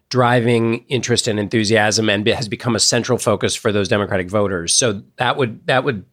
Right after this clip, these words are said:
suggest that these, um, that this support is coming from people who are Democrats who now have a thing to focus around. The force in Demo-,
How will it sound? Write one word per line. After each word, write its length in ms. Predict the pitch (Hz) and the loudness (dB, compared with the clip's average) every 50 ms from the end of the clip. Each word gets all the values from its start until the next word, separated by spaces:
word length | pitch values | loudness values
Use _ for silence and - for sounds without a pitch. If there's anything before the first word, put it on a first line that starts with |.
| - | -6
suggest 580 | - - 139 123 - 127 131 117 113 - - - | -4 -4 -2 0 0 2 2 2 2 0 0 -2
that 160 | 117 98 - | -2 -4 -2
these, 320 | - 117 110 104 98 - - - - - - - - - | -2 -2 -2 -2 -4 -6 -8 -12 -20 -20 -20 -20 -16 -6
um, 420 | - 104 101 101 98 95 107 127 _ _ _ - | -4 -2 0 0 0 -2 -4 -6 _ _ _ -6
that 240 | - 113 107 - | -6 -6 -6 -2
this 180 | - 127 110 - | -2 -2 0 2
support 380 | - 131 98 - - 123 113 104 | 0 0 -2 0 2 2 2 2
is 80 | 98 | 0
coming 400 | - - - 123 117 117 117 107 | -4 -2 -2 0 2 2 0 0
from 260 | - - - 107 104 | 0 0 0 0 0
people 480 | - - 139 123 123 - 117 107 104 95 | -2 -2 -2 -2 0 0 0 0 0 -2
who 200 | 85 120 120 110 | -2 -2 0 2
are 260 | 104 101 101 101 101 | 2 4 2 2 0
Democrats 580 | 98 175 190 214 208 - 120 135 123 113 - - | 2 0 0 0 0 0 0 2 0 0 -2 -2
who 100 | - 120 | -4 0
now 280 | 120 120 120 123 120 117 | 2 2 2 2 2 0
have 160 | 113 113 110 | 0 -2 -4
a 80 | 110 110 | -4 -6
thing 360 | - - - 131 120 123 - | -6 -2 -2 0 0 0 -4
to 60 | 117 | -6
focus 420 | - - 113 104 98 - 101 - - | -8 -6 -6 -6 -6 -6 -6 -6 -6
around. 420 | 95 90 85 85 80 82 82 87 _ _ _ _ _ _ _ - | -6 -6 -6 -6 -8 -10 -14 -18 _ _ _ _ _ _ _ -14
The 280 | 180 170 160 147 139 | -12 -10 -4 -4 -4
force 340 | - - - 202 226 196 - | -2 2 4 4 4 4 4
in 80 | 180 160 | 4 4
Demo-, 280 | 147 139 139 117 143 | 4 4 2 0 -2